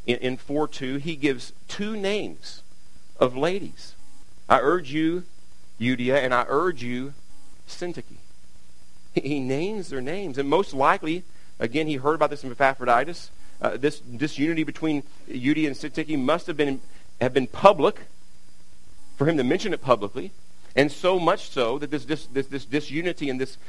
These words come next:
disagreement that's going on between them was threatening the unity of the church.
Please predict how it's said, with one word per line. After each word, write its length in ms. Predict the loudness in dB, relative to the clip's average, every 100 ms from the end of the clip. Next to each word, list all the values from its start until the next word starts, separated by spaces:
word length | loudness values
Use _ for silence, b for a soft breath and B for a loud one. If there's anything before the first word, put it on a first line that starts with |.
| b 0
disagreement 720 | 0 0 2 2 4 0 0
that's 180 | -4 0
going 280 | 2 2 4
on 240 | 4 4
between 380 | 0 -2 -2 0
them 280 | 0 -2 -2 b b b b
was 220 | 2 2 0
threatening 540 | 2 4 6 4 2
the 80 | 0
unity 420 | 2 2 0 -4
of 60 | -4
the 60 |
church. 500 | -4 -4 -4 -6 -6